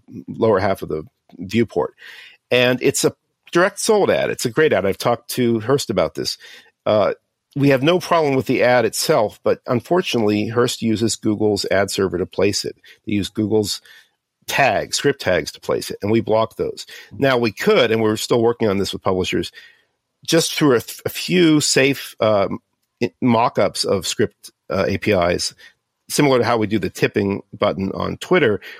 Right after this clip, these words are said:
we could restore that, that lost, uh, functionality to make that ad appear.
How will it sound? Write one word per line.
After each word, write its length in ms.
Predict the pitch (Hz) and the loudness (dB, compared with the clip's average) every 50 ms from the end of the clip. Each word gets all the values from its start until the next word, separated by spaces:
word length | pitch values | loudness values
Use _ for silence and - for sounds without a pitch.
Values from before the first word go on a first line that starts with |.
| - - | -6 -4
we 80 | 151 | -2
could 180 | 147 - 147 131 | 0 0 0 0
restore 760 | 131 - - - - 147 135 135 135 127 113 101 95 92 - _ - - _ _ | 0 0 0 0 0 2 2 4 4 2 2 2 0 -2 -4 _ -20 -20 _ _
that, 220 | - 110 98 - - | -2 -2 -2 0 0
that 240 | 113 104 95 - - | 0 0 0 0 0
lost, 460 | 113 110 110 110 107 - - - - - | 0 2 2 2 0 -2 -6 -10 -6 -6
uh, 160 | 101 98 95 | -4 -4 -4
functionality 640 | - - 117 101 - - 117 113 110 113 110 95 92 | -2 -2 -2 -2 0 0 2 2 2 2 2 0 0
to 60 | 101 | 0
make 180 | 104 104 98 - | 0 0 0 0
that 160 | - 92 - | 0 -2 0
ad 200 | 82 95 101 98 | 0 0 0 0
appear. 420 | 92 - - - 95 90 - - | -2 -2 -4 -4 -4 -4 -4 -6